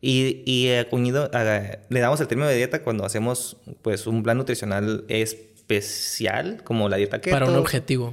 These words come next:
Speaker 1: Ajá, como el fasting, como, eh, no sé,
Speaker 2: Sí.
Speaker 1: se me van otros. O sea, todo este tipo de, de, de planes, pues. Y le decimos el, le, incorrectamente le ponemos dieta, pero, pues, al final de cuentas todos tenemos que tener una dieta, si no, pues, no vamos a morir.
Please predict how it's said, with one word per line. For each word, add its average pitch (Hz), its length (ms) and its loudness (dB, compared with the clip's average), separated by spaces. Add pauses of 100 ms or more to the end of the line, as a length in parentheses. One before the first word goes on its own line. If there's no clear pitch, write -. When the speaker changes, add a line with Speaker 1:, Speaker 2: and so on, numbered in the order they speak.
Speaker 1:
Ajá, 120 220 0
como 107 160 0
el 101 80 0
fasting, 160 460 -2
como, 107 600 -4 (540)
eh, 98 200 -2
no 104 120 0
sé, 113 300 -2
Speaker 2:
Sí. 110 60 0
Speaker 1:
se 113 120 0
me 104 120 0
van 104 200 0
otros. - 320 -10 (680)
O 113 140 2
sea, 113 120 2
todo 127 140 4
este 135 140 2
tipo 131 160 0
de, 107 140 2
de, - 460 -2
de 110 120 2
planes, 98 320 -4
pues. - 200 -20 (240)
Y 117 100 0
le 110 80 4
decimos 113 340 2
el, 101 320 -4
le, 107 360 2 (120)
incorrectamente 113 540 0
le 127 60 0
ponemos 104 260 0
dieta, - 260 -4
pero, - 180 -4
pues, - 240 -14 (420)
al 127 140 2
final 123 180 2
de 151 60 0
cuentas 151 220 0
todos 135 180 2
tenemos 120 240 0
que 120 80 -6
tener 120 160 0
una 120 120 2
dieta, 190 200 0
si 160 80 -2
no, 123 140 -2
pues, 147 100 -4
no 117 80 0
vamos 123 140 0
a - 20 -2
morir. 110 300 -2